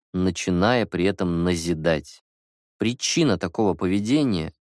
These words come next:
ощущение внутренней слабости и неполноценности, так называемые личностные дыры. Каждый из нас хотя бы раз в жизни наблюдал одну из подобных ситуаций.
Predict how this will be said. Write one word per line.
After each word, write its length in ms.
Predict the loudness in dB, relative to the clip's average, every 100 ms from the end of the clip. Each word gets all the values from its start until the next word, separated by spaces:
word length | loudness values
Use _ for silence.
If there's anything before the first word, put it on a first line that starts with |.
| -12
ощущение 580 | -8 -8 -2 0 2 2
внутренней 460 | 0 -2 -2 -2
слабости 580 | 0 -2 0 -2 -6 -4
и 60 | -2
неполноценности, 1080 | -2 0 0 0 -2 -2 -2 -4 -12 -20 -6
так 220 | -6 -2
называемые 680 | 0 2 2 2 2 0 -2
личностные 680 | -2 -4 -6 -6 -4 -2
дыры. 460 | -2 0 0 0 -6 _ _ _ _ _ _ _ _ _ _ -6
Каждый 340 | -4 0 0
из 120 | 0
нас 380 | 2 0 0 -6 -12
хотя 260 | -8 -4
бы 100 | 0
раз 160 | 2 0
в 60 |
жизни 340 | -2 -2 0 0
наблюдал 480 | -2 -2 0 0 0
одну 220 | 0 -2
из 100 | -2
подобных 440 | -4 -4 -2 -4
ситуаций. 640 | -6 -8 -6 -6 -10 -20